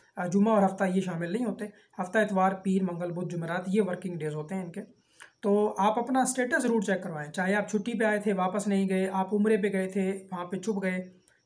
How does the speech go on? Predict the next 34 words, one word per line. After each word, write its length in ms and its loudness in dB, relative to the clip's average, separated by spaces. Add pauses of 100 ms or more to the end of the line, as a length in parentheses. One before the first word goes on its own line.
फिर 300 2
आपको 600 0
deport 480 0
किया, 180 4
अब 180 2
आप 340 0
दोबारा 300 2
जाना 240 2
चाह 220 -4
रहे 140 -6
हैं। 200 -8 (400)
याद 240 2
रखें 340 -2
कि 160 -2
जिनका 380 0
मरहल 360 0
मना 220 2
दखूल 400 -2
है, 120 0
वो 120 -4
उम्रे 300 0
पर 160 2
भी 100 2
नहीं 140 6
जा 140 0
सकता, 300 -6
दस 180 0
साल 360 0
का 120 0
बैन 220 0
है 80 -4
उसके 220 -10
ऊपर। 300 -18 (520)
आप 220 0